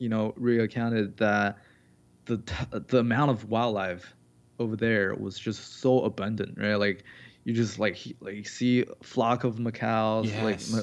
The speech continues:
Speaker 1: macaws,
Speaker 2: yes.
Speaker 1: like, flying overhead and everything, and then, like, monkey howling everywhere. Not the case where we went. So
Speaker 2: <laughs>
Speaker 1: we, like, <laughs> the pl-, yeah, the place, like, we went,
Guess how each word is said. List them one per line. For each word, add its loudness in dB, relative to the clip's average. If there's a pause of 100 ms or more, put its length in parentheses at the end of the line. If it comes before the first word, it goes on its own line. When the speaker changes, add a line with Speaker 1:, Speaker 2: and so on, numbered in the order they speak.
Speaker 1:
macaws, 2
Speaker 2:
yes. -4
Speaker 1:
like, 0 (100)
flying 0
overhead 2
and 0
everything, 0 (240)
and -2
then, 4
like, 0
monkey 2
howling 0
everywhere. 2 (720)
Not 4
the 2
case -2
where -2
we 0
went. -6 (300)
So 2 (400)
Speaker 2:
<laughs> -20
Speaker 1:
we, 4
like, 0
<laughs> 0
the -2
pl-, -2
yeah, 2
the 0
place, -2
like, 0
we 2
went, -2